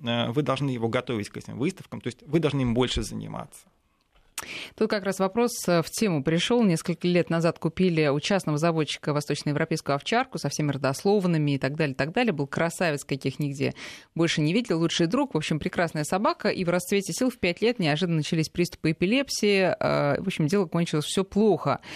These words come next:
Speaker 2: А люди очень переживают, до сих пор не могут, э, с этим смириться. И задаются вопросом, непонятно, из-за чего это произошло. Может ли это быть генетический сбой? Ну, известно, что эпилепсия — это частая проблема при близкородственном скрещивании, да? Вот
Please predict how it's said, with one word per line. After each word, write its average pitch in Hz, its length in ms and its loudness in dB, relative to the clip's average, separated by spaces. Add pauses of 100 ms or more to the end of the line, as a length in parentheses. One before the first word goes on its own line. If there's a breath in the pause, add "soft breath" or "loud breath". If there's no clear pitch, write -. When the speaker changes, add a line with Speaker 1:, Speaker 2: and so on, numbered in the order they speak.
(320 loud breath)
Speaker 2:
А 151 500 2
люди 160 600 2
очень 160 300 0
переживают, 170 580 2
до 143 80 0
сих - 140 -8
пор 240 180 0
не 202 120 4
могут, 143 420 0
э, 135 520 2
с 143 120 -4
этим 151 180 -4
смириться. 247 480 2
И 190 300 2
задаются 185 320 0
вопросом, 196 340 0
непонятно, 185 460 2
из-за 156 160 0
чего 190 320 2
это - 140 -4
произошло. 151 640 0 (540 loud breath)
Может 196 380 2
ли 185 60 2
это 165 100 -2
быть 156 160 0
генетический 165 600 -2
сбой? 220 360 0
Ну, 190 280 0
известно, 165 440 -2
что 139 160 -2
эпилепсия — 180 440 -2
это - 80 -16
частая 170 400 -2
проблема 156 600 2 (340 loud breath)
при 147 180 2
близкородственном 147 680 0
скрещивании, 131 640 0
да? 202 280 2
Вот 143 240 -4